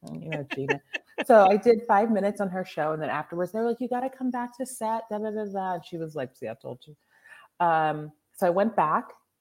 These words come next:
Speaker 1: and then I went back to my day job. This was happening over my school spring break, so it was kind of like synchronicity.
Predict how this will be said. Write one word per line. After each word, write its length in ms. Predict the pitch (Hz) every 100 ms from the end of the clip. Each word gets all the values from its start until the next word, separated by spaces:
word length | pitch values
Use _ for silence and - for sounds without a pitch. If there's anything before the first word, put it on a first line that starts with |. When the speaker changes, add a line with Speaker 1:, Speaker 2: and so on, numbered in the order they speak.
| -
Speaker 1:
and 160 | 175
then 160 | 165 160
I 80 | 160
went 180 | 165 165
back 160 | 156 160
to 60 |
my 100 | 185
day 180 | 180 190
job. 220 | 185 147 160
This 200 | 170 180
was 120 | 170
happening 400 | 170 170 165 156
over 180 | 160 151
my 160 | 151
school 320 | - - 156
spring 420 | 156 - 151 151 135
break, 360 | 123 139 -
so 220 | - 147 131
it 100 | 147
was 120 | 156
kind 180 | 156 143
of 60 | 139
like 160 | 139
synchronicity. 800 | - 143 135 127 127 131 120 143